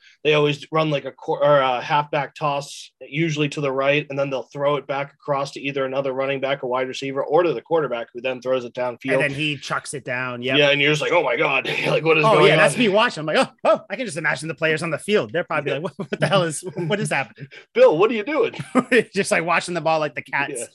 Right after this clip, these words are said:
Speaker 2: when you
Speaker 1: Or
Speaker 2: get the little
Speaker 1: Josh,
Speaker 2: laser
Speaker 1: Josh.
Speaker 2: light on the ground.
Speaker 1: Yeah.
Speaker 2: Um, oh, speaking, well, since you brought him up.
Speaker 1: Yep.
Speaker 2: <sighs> So Josh McDaniels is, is,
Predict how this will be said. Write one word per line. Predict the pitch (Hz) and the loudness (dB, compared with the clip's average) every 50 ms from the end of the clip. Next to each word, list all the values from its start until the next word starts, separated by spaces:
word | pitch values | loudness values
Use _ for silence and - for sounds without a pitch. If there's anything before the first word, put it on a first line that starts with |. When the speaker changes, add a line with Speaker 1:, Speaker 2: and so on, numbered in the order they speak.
| _ _ _ | _ _ _
Speaker 2:
when | 151 143 | -4 0
you | 143 143 | 0 2
Speaker 1:
Or | 139 | 2
Speaker 2:
get | 147 | 2
the | 143 | 2
little | 156 147 131 | 2 2 2
Speaker 1:
Josh, | 139 | 0
Speaker 2:
laser | 143 147 156 147 147 | 0 0 -2 -2 -2
Speaker 1:
Josh. | 139 135 | -4 -4
Speaker 2:
light | 135 135 135 131 | -4 -6 -6 -8
on | 127 123 | -10 -12
the | 120 | -10
ground. | 113 127 120 117 113 110 107 _ _ _ _ _ - | -10 -8 -8 -8 -10 -12 -14 _ _ _ _ _ -2
Speaker 1:
Yeah. | 127 123 113 110 156 151 151 143 139 131 | 0 0 2 0 0 0 0 0 -2 -2
Speaker 2:
Um, | 120 110 107 - _ _ _ _ | -4 -8 -12 -16 _ _ _ _
oh, | 302 269 170 123 | 0 0 0 0
speaking, | 131 - - 339 339 - - 277 | -4 -8 -6 -6 -8 -6 -8 -4
well, | 240 269 247 - | -2 -2 -2 -2
since | - - 269 254 - | -4 -4 -4 -4 -2
you | 269 277 | -4 -4
brought | 202 220 190 175 156 | -2 0 0 0 0
him | 139 131 | -2 -6
up. | 101 90 - _ _ _ _ | -8 -10 -14 _ _ _ _
Speaker 1:
Yep. | - 175 - - _ _ _ _ _ _ _ _ _ _ _ - _ _ - | -2 -2 -2 -2 _ _ _ _ _ _ _ _ _ _ _ -20 _ _ -8
Speaker 2:
<sighs> | - - - - - - - - - - - - - - _ _ | -8 -8 -8 -10 -12 -14 -14 -14 -16 -16 -18 -20 -20 -20 _ _
So | - - 277 269 247 226 - - _ _ _ _ _ _ _ _ _ _ _ _ _ _ - | -8 -4 -2 0 0 0 -2 -6 _ _ _ _ _ _ _ _ _ _ _ _ _ _ -6
Josh | 196 311 330 349 - | -2 -2 -2 0 -2
McDaniels | 320 247 170 214 202 185 180 175 151 127 | -2 0 2 2 2 4 4 2 2 2
is, | 156 147 - - | 0 -2 -2 -2
is, | 160 151 135 120 - | -4 -4 -4 -4 -10